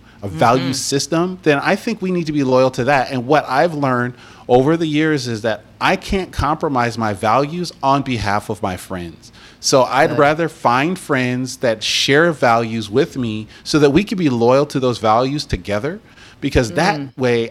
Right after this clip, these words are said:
Speaker 1: I don't have to wonder, will they ask me to compromise my values to be their friend?
Speaker 2: Will they ask me to compromise my values in order to be loyal?
Speaker 1: Ooh, see that?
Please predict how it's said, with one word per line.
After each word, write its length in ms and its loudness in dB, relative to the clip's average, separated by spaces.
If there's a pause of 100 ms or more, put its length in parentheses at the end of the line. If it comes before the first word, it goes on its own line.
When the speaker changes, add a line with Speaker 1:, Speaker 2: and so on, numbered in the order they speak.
Speaker 1:
I 140 4
don't 240 -2
have 240 -2
to 80 -2
wonder, 460 -2
will 280 2
they 160 -2
ask 380 -2
me 200 -4
to 120 -8
compromise 680 -2
my 140 -4
values 600 -2
to 140 0
be 200 -2
their 180 -2
friend? 380 -12 (1120)
Speaker 2:
Will 160 2
they 140 2
ask 260 0
me 100 -6
to 80 -2
compromise 560 -6
my 160 -6
values 480 -6
in 60 -12
order 160 -6
to 120 -14
be 120 -10
loyal? 340 -8 (1120)
Speaker 1:
Ooh, 420 -2
see 280 -10
that? 400 -2